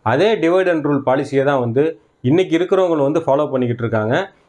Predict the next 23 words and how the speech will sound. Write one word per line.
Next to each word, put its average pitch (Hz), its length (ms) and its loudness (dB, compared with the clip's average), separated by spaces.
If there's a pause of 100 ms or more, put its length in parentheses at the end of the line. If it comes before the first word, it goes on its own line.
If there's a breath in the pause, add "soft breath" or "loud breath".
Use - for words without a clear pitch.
இது 147 340 4
மூலியமா 190 180 2
அவங்க 156 280 0
வந்து 175 180 -2
வெற்றியை 139 360 2
அறுவடை 151 260 0
பண்ணிக்கிட்டே 127 340 0
இருக்காங்க. 113 480 -2
ஆனா, 139 300 0 (120)
இது 127 240 0
மூலியமா 160 260 0
பாதிக்கப்படுறது 151 640 0
யாரு 123 240 2
அப்படின்னா, 117 360 -4
அப்பாவி 139 380 -2
பொதுமக்கள் 123 520 -2
தான். 110 240 -6 (640 loud breath)
ஏன்னா, 160 300 2
இதுக்கு 139 220 -2
அப்புறமா 220 380 0
நடக்கக்கூடிய 160 540 0
சம்பவங்களை 151 420 2
பார்க்கும்போதும், 139 640 0